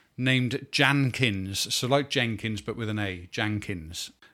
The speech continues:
This chap, apparently, so legend says, was having an affair with the local bike called Delinda. And I say local bike because apparently she was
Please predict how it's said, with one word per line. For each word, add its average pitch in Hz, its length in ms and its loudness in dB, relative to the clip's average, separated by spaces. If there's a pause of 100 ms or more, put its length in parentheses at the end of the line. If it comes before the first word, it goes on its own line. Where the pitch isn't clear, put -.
This 165 300 0
chap, 120 500 0
apparently, 131 720 4
so 127 200 2
legend 113 460 0
says, 113 520 0 (540)
was 135 160 6
having 147 240 2
an 139 100 0
affair 123 680 -2 (400)
with 123 680 4
the 123 800 0
local 139 480 4
bike 117 520 -2 (240)
called 123 320 -2
Delinda. 123 520 2 (500)
And 139 260 4
I 147 120 2
say 180 200 4
local 151 320 6
bike 110 380 -2
because 123 260 -2
apparently 131 420 2
she - 180 0
was 123 180 4